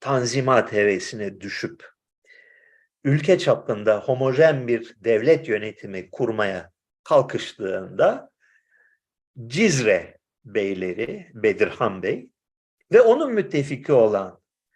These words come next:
e, Hakkari Bey'i isyan etmişler, isyan bayrağı açmışlar. E, epeyce bir savaşmışlar.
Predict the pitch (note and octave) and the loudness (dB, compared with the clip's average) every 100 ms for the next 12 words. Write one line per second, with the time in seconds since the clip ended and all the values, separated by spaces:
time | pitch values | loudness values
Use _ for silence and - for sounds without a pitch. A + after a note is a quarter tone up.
0 | _ _ _ _ - B2+ A#2 G#2 G2 G#2 | _ _ _ _ -8 0 2 0 -4 -8
1 | A2 A2 A2 A2+ G#2+ - - - E3 - | -6 -8 -10 -14 -16 -18 -16 0 0 4
2 | D#3+ B2 G2+ G#2 B2+ A#2 A3 - _ _ | 4 4 0 -2 -2 -2 -6 -10 _ _
3 | - D4 - A3+ B2 A2 F2+ - - - | -6 -6 0 2 2 0 -8 -16 -20 -16
4 | G#2 - - D3+ A2+ G2+ F#2+ F#2+ G2 G2 | -10 -8 -4 -2 0 0 0 -2 -10 -12
5 | - - - - C#3+ E3 - - _ _ | -14 -18 -18 -10 -6 -6 -8 -20 _ _
6 | _ _ _ _ _ _ D#4 - C3 - | _ _ _ _ _ _ -8 -4 -4 -6
7 | - - - - - F3+ E3 A#2 G#2 G2 | -14 -20 -20 -16 0 0 0 -2 -2 -4
8 | F2 - F2+ - F#2 E2+ - - - - | -6 -16 -10 -2 -2 -2 -8 -20 -18 -12
9 | - - _ | -12 -14 _